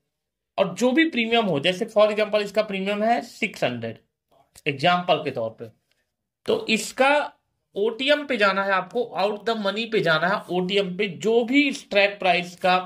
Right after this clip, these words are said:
प्रीमियम सिक्सटी रुपीज चल रहा हो कॉल की तरफ, सारा ट्रेड हो रहा है कॉल की तरफ, उसको बाय करना है दस लॉट। ठीक है, कितने लॉट?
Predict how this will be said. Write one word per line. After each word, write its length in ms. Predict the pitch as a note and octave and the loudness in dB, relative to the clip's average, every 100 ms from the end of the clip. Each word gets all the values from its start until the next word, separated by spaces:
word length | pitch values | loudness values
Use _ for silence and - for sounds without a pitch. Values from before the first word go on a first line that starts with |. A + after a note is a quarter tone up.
| - | -4
प्रीमियम 380 | F#3 F#3 G3+ G#3+ | -6 -4 -4 -4
सिक्सटी 540 | G3+ - A#3 A3+ - B3+ | -8 -6 -6 -4 -2 0
रुपीज 380 | G#3+ G3 F#3 F#3 | 0 -4 -2 2
चल 180 | D3 | 2
रहा 180 | C#3 C3+ | 2 0
हो 380 | C3+ E3 F#3 - _ _ - | 0 -2 -6 -10 _ _ 0
कॉल 300 | F3+ F3+ D#3 | 4 4 2
की 100 | D3 | -6
तरफ, 300 | C3 A#2 A2 _ _ _ _ _ | -6 -6 -6 _ _ _ _ _
सारा 360 | - F3+ G3 A3+ | -2 2 4 2
ट्रेड 260 | A3 A#3+ A3+ | 0 -2 0
हो 100 | A3 | 2
रहा 120 | A3 | 2
है 120 | A#3+ | 0
कॉल 300 | A#3+ F3 D#3+ | 0 2 2
की 80 | D#3+ | -4
तरफ, 280 | B2 A#2 - _ _ | -12 -14 -16 _ _
उसको 300 | F3 F3 A#3 A3+ | -16 -8 -6 -4
बाय 300 | C#3+ C#3+ F3+ G3 | 0 0 0 0
करना 340 | F3 D3 D3+ | -4 -4 -8
है 180 | D3+ G3+ C4 _ _ _ _ _ _ _ - | -6 -8 -8 _ _ _ _ _ _ _ -6
दस 240 | C3 - A#2+ | -6 -6 -12
लॉट। 420 | - - - - _ _ _ _ _ - _ _ - _ - - - _ - | -16 -16 -20 -20 _ _ _ _ _ -20 _ _ -20 _ -20 -20 -20 _ -8
ठीक 160 | C#3 | 0
है, 80 | G#3 - - | 0 0 -6
कितने 260 | C#3+ G3 | -2 0
लॉट? 260 | F#3+ A3 A#3+ | 4 4 2